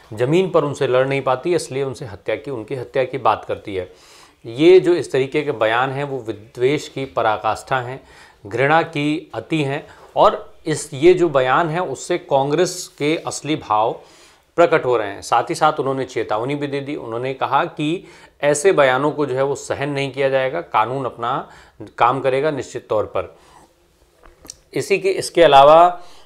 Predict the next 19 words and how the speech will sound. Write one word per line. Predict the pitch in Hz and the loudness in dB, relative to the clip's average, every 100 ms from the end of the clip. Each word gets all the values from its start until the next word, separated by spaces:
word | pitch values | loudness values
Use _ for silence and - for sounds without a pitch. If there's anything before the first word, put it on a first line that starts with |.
| - | -10
जो | 123 135 | 0 2
मध्य | 139 135 | 2 0
प्रदेश | 135 131 151 151 | 0 2 0 0
में | 127 | -2
गृह | 131 | 0
मंत्री | 127 123 143 151 | 0 -2 -2 0
हैं | 147 143 | 0 -2
नरोत्तम | 107 110 - 120 | -4 -4 -4 -2
मिश्र, | 147 156 160 | -2 0 -2
उन्होंने, | 135 131 143 143 147 | 0 -2 0 0 -2
अ, | 151 - 139 | -6 -8 -4
पटेरिया | 110 110 107 - 113 117 135 | 0 0 -2 -2 -2 0 0
पर | 123 139 139 | 2 0 0
एफ़आईआर | - - 110 123 131 | -4 -2 0 2 0
के | 127 | -2
निर्देश | 117 107 123 127 | -6 -4 -4 -4
दे | 127 | -6
दिए | 123 131 | -6 -6
हैं। | 131 131 | -6 -8